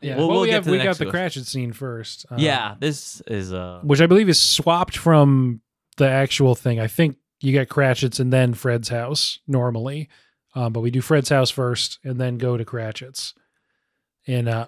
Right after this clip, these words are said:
Speaker 1: a-, awesome, awesome looking street. Everything's, like, really angly and, uh, cramped looking. This version of, uh, London in the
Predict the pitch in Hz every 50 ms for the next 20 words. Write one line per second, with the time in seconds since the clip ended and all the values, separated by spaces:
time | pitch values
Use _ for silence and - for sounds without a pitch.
0 | _ - - - - 139 143 156 185 208 - - 160 143 135 127 127 - - -
1 | 147 151 156 - 165 143 135 135 139 131 - 131 123 127 120 - - - - 139
2 | 131 131 123 127 - - - - _ _ _ _ _ _ _ _ _ _ _ _
3 | _ - 135 123 135 - 139 131 120 120 127 113 120 127 127 127 135 139 127 127
4 | 127 123 120 120 123 123 120 120 117 113 113 113 104 - _ _ _ _ _ _
5 | _ _ - 117 107 107 104 107 110 - - - - 151 139 131 127 - - 135
6 | 135 123 - 135 127 123 120 123 120 - _ _ _ _ _ _ _ _ _ -
7 | 127 120 107 - 131 120 117 120 120 120 107 123 120 120 113 104 107 120 113 113
8 | 110 113 120 120 127 135 135 135 120 123 120 117 123 131 123 117 117 113 113 113
9 | 110 110 110 110